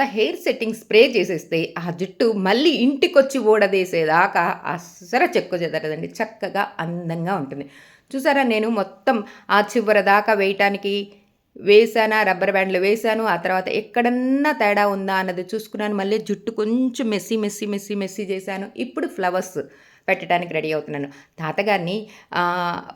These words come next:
"పూలు తీసుకురా తాతగారు" అంటే పాపం ఆ తాతగారికి తెలియలేదండి ఏ పూలు తీసుకురావాలి అన్నది. చామంతులు తెచ్చారు, గులాబీలు తెచ్చారు, ఇదిగో ఇలా విరజాజులు కూడా తీసుకొచ్చారు. నాకు కావాల్సింది విరజాజులు. పాప వాళ్ళ తాతగారి దగ్గరికి వెళ్ళి, "తాత, తాత, నాకు పూలు కావాలి తాత" అనగానే ఎంత చక్కగా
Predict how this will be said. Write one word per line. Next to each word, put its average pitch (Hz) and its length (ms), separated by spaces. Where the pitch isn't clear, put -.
"పూలు 202 200
తీసుకురా 226 300
తాతగారు" 185 480
అంటే 175 200
పాపం 160 300
ఆ 156 80
తాతగారికి 190 680
తెలియలేదండి 180 600
ఏ 175 140
పూలు 214 240
తీసుకురావాలి 165 580
అన్నది. 147 380
చామంతులు 147 460
తెచ్చారు, 202 240
గులాబీలు 151 520
తెచ్చారు, 226 220
ఇదిగో 233 300
ఇలా 160 160
విరజాజులు 151 640
కూడా 170 140
తీసుకొచ్చారు. 143 500
నాకు 277 220
కావాల్సింది 311 500
విరజాజులు. 165 560
పాప 208 240
వాళ్ళ 269 200
తాతగారి 185 520
దగ్గరికి 165 340
వెళ్ళి, 185 200
"తాత, 185 380
తాత, 196 180
నాకు 190 280
పూలు 202 220
కావాలి 262 260
తాత" 180 220
అనగానే 175 520
ఎంత 175 280
చక్కగా 202 600